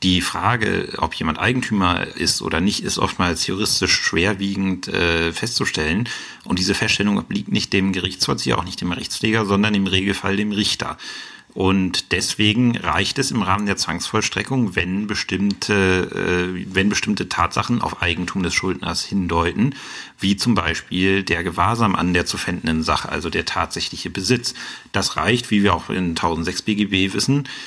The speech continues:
reicht das aus, um erstmal einen Anschein für das Eigentum zu, äh, ja, zu begründen. Und, äh, die Frage, ob dann tatsächlich Eigentum des Schuldners vor-,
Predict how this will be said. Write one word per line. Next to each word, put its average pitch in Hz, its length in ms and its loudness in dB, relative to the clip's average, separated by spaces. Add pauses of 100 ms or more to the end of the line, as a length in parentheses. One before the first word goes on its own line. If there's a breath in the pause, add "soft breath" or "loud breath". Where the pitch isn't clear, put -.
(340 loud breath)
reicht - 320 0
das - 100 0
aus, 135 340 4
um 92 140 0
erstmal 98 400 0
einen 90 580 2
Anschein 90 540 0
für 92 140 2
das 87 180 -2
Eigentum 90 800 0
zu, 90 800 -4
äh, 87 560 2
ja, 82 220 -2
zu - 160 -12
begründen. 117 500 0 (160)
Und, 92 480 0
äh, 87 180 2
die 82 140 -4
Frage, 110 420 2
ob - 160 -4
dann 85 140 0
tatsächlich - 640 -2 (520 loud breath)
Eigentum 98 380 2
des 90 120 4
Schuldners 95 400 0
vor-, 85 260 2